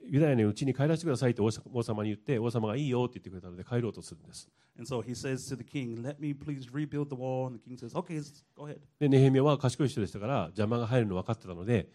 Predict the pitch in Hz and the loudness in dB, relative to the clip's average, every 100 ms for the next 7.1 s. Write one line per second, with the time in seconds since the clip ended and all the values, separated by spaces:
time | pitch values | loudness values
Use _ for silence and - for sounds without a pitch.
0 | - _ - 113 110 101 110 - 107 120 | -20 _ 0 4 6 6 2 -2 -2 -2
1 | 120 - 131 113 127 98 - _ _ 123 | -2 0 0 2 2 0 -2 _ _ 0
2 | 113 113 110 101 104 101 85 101 101 127 | 2 2 0 -2 -2 -2 -2 -6 -4 -2
3 | 131 139 139 98 82 _ _ _ - 98 | -4 -6 -6 -6 -8 _ _ _ -12 -8
4 | 107 95 110 139 160 117 139 139 165 101 | -6 -2 2 2 2 -2 -2 2 2 2
5 | 113 123 113 110 107 113 101 104 92 92 | -2 -2 -4 -4 -4 -2 0 0 0 -2
6 | 90 90 98 92 95 - 113 127 - 143 | -4 -6 -6 -4 -4 -2 -2 -2 -2 -4